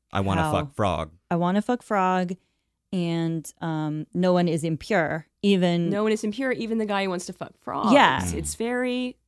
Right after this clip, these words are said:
Speaker 3: convenient. What a convenient book this is.
Speaker 2: <laughs>
Speaker 3: In a very convenient, larger text.
Speaker 1: Yes, it was
Speaker 2: Um,
Speaker 1: convenient that God inspired these people to write this book.
Speaker 3: True. True.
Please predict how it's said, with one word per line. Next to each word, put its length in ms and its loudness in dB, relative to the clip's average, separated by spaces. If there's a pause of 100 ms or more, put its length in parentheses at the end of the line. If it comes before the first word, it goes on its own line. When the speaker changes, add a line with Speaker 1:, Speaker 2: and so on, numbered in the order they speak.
Speaker 3:
convenient. 1300 4
What 200 2
a 60 0
convenient 600 0
book 260 -4
this 240 -6
is. 100 0
Speaker 2:
<laughs> 840 10
Speaker 3:
In 140 2
a 140 4
very 640 2 (140)
convenient, 760 -6 (300)
larger 720 -8
text. 420 -10
Speaker 1:
Yes, 80 6
it 40 8
was 120 6
Speaker 2:
Um, 80 6
Speaker 1:
convenient 360 6
that 120 -2
God 220 -2
inspired 560 -2
these 200 -8
people 420 -8
to 120 -8
write 260 -10
this 160 -12
book. 180 -20 (300)
Speaker 3:
True. 340 -6 (720)
True. 360 -4